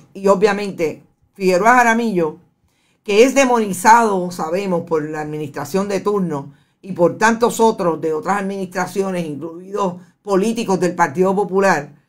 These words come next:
eh, está diciendo, dando información que hasta el momento nadie se la ha podido refutar, porque no olvidemos que ahí es que están los que verdaderamente saben de lo que pasa en la Autoridad de Energía Eléctrica.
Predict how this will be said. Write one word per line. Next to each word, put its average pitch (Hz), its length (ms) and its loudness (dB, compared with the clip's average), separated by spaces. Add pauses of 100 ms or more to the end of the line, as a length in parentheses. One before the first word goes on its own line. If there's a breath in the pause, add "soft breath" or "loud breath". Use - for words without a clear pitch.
(320 soft breath)
eh, 165 480 0 (1120)
está 247 560 2
diciendo, 226 640 -2
dando 262 200 4
información 233 840 -2
que 185 300 -2
hasta 190 220 -2
el 180 120 4
momento 175 680 -2 (200 loud breath)
nadie 208 420 0
se 180 160 -6
la 175 120 0
ha 180 60 -2
podido 190 360 -2
refutar, 185 560 -6 (340 soft breath)
porque 170 240 -6
no 165 100 -4
olvidemos 202 720 0
que 175 140 -6
ahí 220 400 -4
es 214 140 -2
que - 160 -8
están 147 640 -10 (380)
los 175 180 -6
que 214 140 2
verdaderamente 196 720 -2
saben 214 460 2
de 175 80 0
lo 165 120 -2
que 165 120 -6
pasa 180 340 -4
en 175 80 -4
la 156 80 -6
Autoridad 139 460 -6
de 165 100 -2
Energía 147 340 -8
Eléctrica. 127 560 -14